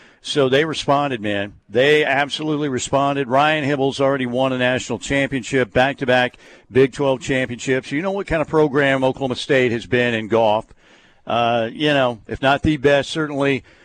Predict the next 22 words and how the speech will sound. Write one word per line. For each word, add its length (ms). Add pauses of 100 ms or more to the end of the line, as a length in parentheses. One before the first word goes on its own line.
one 260
of 60
the 60
best. 400
I 80
guess 240
the, 240
maybe 260
the 80
top 320
two 140
would 100
be 220
Oklahoma 240
State 420
and 140
then 100
Houston 500
back 300
in 80
the 80
day 300